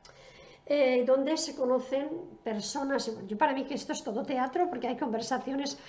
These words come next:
que no me las puedo ni creer, que haya alguien que en una primera cita haga esas preguntas tan, tan impropias de una primera cita, de un cero conocimiento, ¿no?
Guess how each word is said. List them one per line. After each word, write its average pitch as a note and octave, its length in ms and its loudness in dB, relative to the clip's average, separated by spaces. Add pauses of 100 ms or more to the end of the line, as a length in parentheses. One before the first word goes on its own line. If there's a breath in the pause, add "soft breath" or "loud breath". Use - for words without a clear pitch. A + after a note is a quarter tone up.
(160 loud breath)
que E4 140 0
no B3 140 2
me C4+ 80 0
las A#3+ 180 0
puedo D4 240 -4
ni D4 140 0
creer, C4+ 480 2 (320 loud breath)
que B3 100 -4
haya A3 480 0 (220 loud breath)
alguien A#3 500 4
que G#3+ 80 -4
en G#3+ 80 0
una A#3 160 4
primera A#3 420 4
cita A3+ 500 0
haga A3+ 200 0
esas A3+ 180 -2
preguntas A3 680 -2
tan, A3 400 0 (500 loud breath)
tan A#3 600 0
impropias C4 920 0
de B3+ 80 0
una A#3 140 4
primera G#3+ 340 2
cita, C4+ 320 -2
de G#3 80 0
un G#3 260 0 (600)
cero C#4 520 -2
conocimiento, A#3+ 880 -2
¿no? D#4+ 140 -6